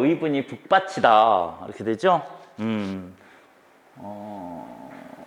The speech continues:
오 번이 답이 되겠네요. 뭐라고 읽어요? 저 일 번에 분자하고 똑같잖아요. 두 번째 글자가. 그쵸? 어, 그러니까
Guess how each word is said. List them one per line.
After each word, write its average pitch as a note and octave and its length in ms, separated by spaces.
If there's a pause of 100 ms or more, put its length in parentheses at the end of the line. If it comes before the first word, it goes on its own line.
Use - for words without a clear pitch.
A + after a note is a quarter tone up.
(360)
오 D3+ 160
번이 G#3+ 280
답이 B2+ 280
되겠네요. F#2+ 420 (1200)
뭐라고 C3+ 460
읽어요? B2+ 380
저 - 320
일 D#3 260
번에 C3+ 520
분자하고 F#3+ 500
똑같잖아요. A#2 760 (1080)
두 D#3+ 120
번째 E3 300
글자가. G#2 380
그쵸? D#3 340
어, G#2 640
그러니까 B2+ 380